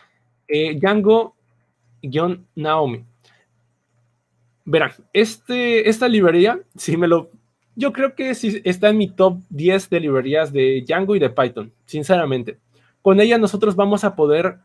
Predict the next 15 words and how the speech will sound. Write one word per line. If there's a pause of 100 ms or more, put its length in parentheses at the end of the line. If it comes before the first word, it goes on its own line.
(260)
visualizar
nuestros
correos,
pero
no
en
la
bandeja
de
entrada, (320)
sino
en
una
pestaña
diferente.